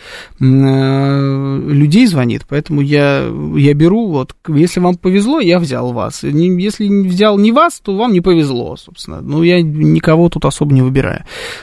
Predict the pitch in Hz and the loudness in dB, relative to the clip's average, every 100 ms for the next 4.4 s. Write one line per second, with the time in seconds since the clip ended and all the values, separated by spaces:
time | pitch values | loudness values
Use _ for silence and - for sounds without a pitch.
0 | - 165 247 254 311 - 220 254 247 214 | -2 2 2 2 0 2 0 0 0 2
1 | 226 240 233 - 185 170 175 233 233 208 | 4 2 0 0 2 4 2 2 2 2
2 | 196 180 180 240 277 180 151 233 - - | 2 2 0 2 2 2 0 -2 -2 -2
3 | 208 185 - - 143 98 69 - - 143 | 2 0 -2 -4 -4 -2 -6 -6 -4 -4
4 | - 175 180 180 | 0 2 2 0